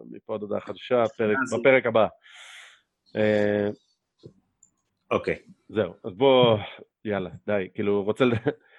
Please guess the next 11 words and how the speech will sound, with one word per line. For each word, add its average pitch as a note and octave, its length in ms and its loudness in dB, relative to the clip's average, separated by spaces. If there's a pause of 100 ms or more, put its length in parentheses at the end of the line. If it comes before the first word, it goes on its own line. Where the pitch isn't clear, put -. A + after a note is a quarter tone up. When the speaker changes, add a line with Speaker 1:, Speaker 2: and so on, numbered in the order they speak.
(240)
Speaker 1:
<laughs> - 540 -18
חשבנו B2+ 320 0
לדבר A#2 260 4
על A#2 100 4
גנץ, A#2+ 440 0
אה, G#2 800 2
עצמו A#2+ 580 0
ועל G2+ 340 0
הרעיונות G2+ 680 0
שלו, G2+ 380 0
אבל, F#2 220 -4